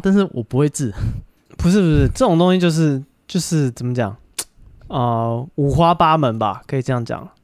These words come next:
Speaker 1: 嗯。
Speaker 2: 就是对某人有效的方法，对你未必有效。
Speaker 1: 好吧。
Speaker 2: 对啊，就是每个人可能，这也可能也取决于你信仰的强度。
Speaker 1: 嗯。
Speaker 2: 他可能对耶稣很信仰，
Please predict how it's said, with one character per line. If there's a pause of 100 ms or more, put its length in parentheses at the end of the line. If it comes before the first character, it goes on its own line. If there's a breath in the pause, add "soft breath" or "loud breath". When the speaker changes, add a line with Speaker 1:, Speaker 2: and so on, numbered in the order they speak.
(120)
Speaker 1:
嗯。
Speaker 2:
就
是 (400 soft breath)
对
某
人
有
效
的
方
法，
对
你
未
必
有
效。 (260)
Speaker 1:
好
吧。 (100)
Speaker 2:
对
啊，
就
是
每
个
人 (200 soft breath)
可
能， (260 soft breath)
这
也
可
能
也
取
决
于
你
信
仰
的
强
度。 (140)
Speaker 1:
嗯。
Speaker 2:
他
可
能
对 (160)
耶
稣
很
信
仰，